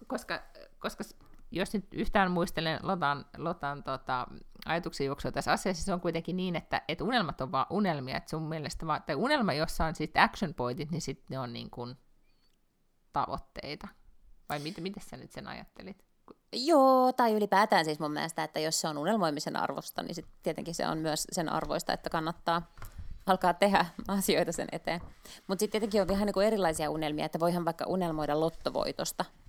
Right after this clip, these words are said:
Speaker 2: niin et sä sit mahdottoman paljon, siis totta kai esimerkiksi lottoamalla, niin sä parannat niitä sun mahdollisuuksia, mut et, et se on kuitenkin vähän semmonen unelma, minkä tavoite ei oo ihan sun omissa käsissä. Tiedätkö?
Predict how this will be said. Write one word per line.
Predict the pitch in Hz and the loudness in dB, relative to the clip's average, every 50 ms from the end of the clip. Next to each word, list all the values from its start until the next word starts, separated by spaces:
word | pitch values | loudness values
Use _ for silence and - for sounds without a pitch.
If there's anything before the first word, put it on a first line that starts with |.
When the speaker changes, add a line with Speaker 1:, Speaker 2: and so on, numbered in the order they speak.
| - - - - - - - - - - - | -16 -16 -16 -18 -20 -20 -20 -18 -12 -4 -2
Speaker 2:
niin | 151 | 0
et | 160 - | 0 0
sä | 165 | -2
sit | 156 156 - | -4 -4 0
mahdottoman | - 165 180 220 226 - - 220 175 151 | 0 4 4 4 2 2 2 2 2 2
paljon, | - - 135 127 123 135 143 | 2 2 0 2 0 -2 -4
siis | 160 - 156 - | -2 -4 -2 -2
totta | 175 - - | -2 -4 -2
kai | - - 156 143 - | -2 0 0 2 0
esimerkiksi | 147 151 156 151 143 147 143 - 165 | 0 -2 -2 -2 -4 -4 -6 -4 -4
lottoamalla, | 165 151 - - - - 139 127 131 135 139 135 127 123 123 120 123 - - - - | -4 -4 -4 -8 -2 2 2 2 2 2 0 0 0 0 -2 -4 -6 -8 -12 -14 -8
niin | - 143 139 | -8 -6 -6
sä | - 131 | -6 -8
parannat | - - - 127 127 143 156 165 - | -6 -4 -4 -2 -2 -2 -2 -2 -2
niitä | 180 175 165 | -2 -2 -2
sun | - 175 | -2 -2
mahdollisuuksia, | 170 165 156 156 151 151 147 139 - 147 139 | -2 -2 -2 -4 -4 -6 -6 -6 -4 -6 -6
mut | 143 139 | -4 -6
et, | 147 147 - - | -6 -6 -6 -10
et | - - - - - - - - - - _ | -12 -12 -12 -16 -20 -20 -20 -20 -20 -16 _
se | - 175 | -2 -2
on | 165 | 2
kuitenkin | 156 185 185 185 165 151 | 2 2 2 2 2 2
vähän | 175 175 180 165 | 2 2 2 0
semmonen | 151 147 143 143 139 135 131 135 131 - _ _ _ _ _ - _ _ _ _ _ _ - - - | 0 0 0 0 -2 -2 -2 -4 -6 -10 _ _ _ _ _ -20 _ _ _ _ _ _ -20 -6 -2
unelma, | 151 160 151 135 131 143 147 - - - | 0 0 2 2 0 0 -2 -4 -4 -4
minkä | - 147 143 139 - 143 | -4 -2 -2 -2 -2 0
tavoite | - 143 131 135 135 135 - - - | 0 0 2 2 0 0 0 -4 -2
ei | - 127 131 131 120 117 | 0 0 0 2 2 2
oo | 120 104 - - | 2 2 0 -2
ihan | - 139 147 135 - 131 | -6 -4 -4 -4 -4 -4
sun | - - - - | -6 -8 -6 -6
omissa | - 123 123 - - - | -6 -4 -4 -4 -4 -4
käsissä. | - - 139 147 160 165 - - 190 - _ _ _ _ _ _ _ _ _ _ _ _ _ _ _ _ _ _ _ _ _ _ _ _ _ _ | -4 -6 -6 -6 -6 -6 -6 -6 -8 -8 _ _ _ _ _ _ _ _ _ _ _ _ _ _ _ _ _ _ _ _ _ _ _ _ _ _
Tiedätkö? | - 151 - - | -6 -4 -4 -4